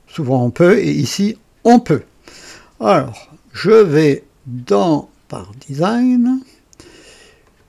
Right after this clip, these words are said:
je sélectionne ma dernière pièce obtenue, ce fameux common, je peux même l'enrouler, voilà.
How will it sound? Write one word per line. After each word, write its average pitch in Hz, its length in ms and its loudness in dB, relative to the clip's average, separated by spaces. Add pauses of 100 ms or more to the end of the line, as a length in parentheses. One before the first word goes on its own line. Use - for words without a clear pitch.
(160)
je 170 220 2
sélectionne 160 840 0
ma 123 140 -6
dernière 117 440 -8
pièce 139 340 -4
obtenue, 190 520 0
ce - 180 -10
fameux 120 360 -6
common, 160 560 -2
je 120 140 -4
peux 113 160 -12
même 127 240 -4
l'enrouler, 120 460 -2
voilà. 170 400 -6